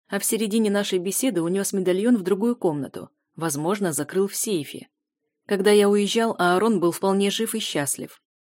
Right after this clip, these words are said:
В моей машине ты найдешь дипломат, внутри десять миллионов.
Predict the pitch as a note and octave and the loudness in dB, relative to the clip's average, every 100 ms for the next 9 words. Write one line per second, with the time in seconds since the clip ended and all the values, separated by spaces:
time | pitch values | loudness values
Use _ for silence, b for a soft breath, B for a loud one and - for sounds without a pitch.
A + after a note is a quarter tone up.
0 | _ _ _ - E3+ F3+ F#3 F#3 F#3 F3 | _ _ _ -14 -4 2 4 4 2 0
1 | - B3+ F#3 G#3+ A3+ A3 A3+ G#3 A3 A3+ | 2 4 4 2 2 4 2 2 -2 0
2 | A3+ D3+ C3 _ D#3+ E3 E3+ F3 A3 D#3 | 0 -2 -6 _ -6 -2 0 2 0 2
3 | F3 - F3 F3 E3+ D3+ C3 - - | 0 0 -2 2 2 2 -4 -8 -20